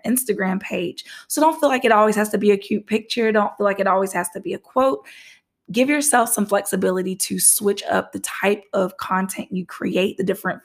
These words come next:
forms of content, and see how your audience responds to it. Are you getting more engagement when you post a reel versus when you post a static photo? Do you get more engagement when you go live? You know, you'll be able to check those things out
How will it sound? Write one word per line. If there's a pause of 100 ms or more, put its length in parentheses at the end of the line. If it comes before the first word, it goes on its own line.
forms
of
content, (380)
and
see
how
your
audience
responds
to
it. (440)
Are
you
getting
more
engagement
when
you
post
a
reel
versus
when
you
post
a
static (100)
photo? (500)
Do
you
get
more
engagement
when
you
go
live? (920)
You
know,
you'll
be
able
to
check
those
things
out